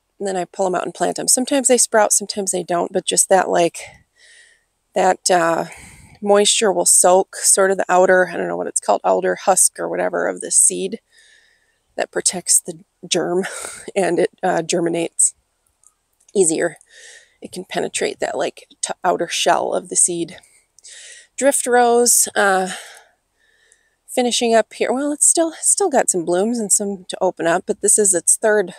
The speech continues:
big bloom of the summer. So, and this one, yeah, this whole bloom head,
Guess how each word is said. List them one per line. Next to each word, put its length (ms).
big 240
bloom 380
of 180
the 80
summer. 540
So, 360
and 200
this 240
one, 400
yeah, 320
this 160
whole 340
bloom 200
head, 280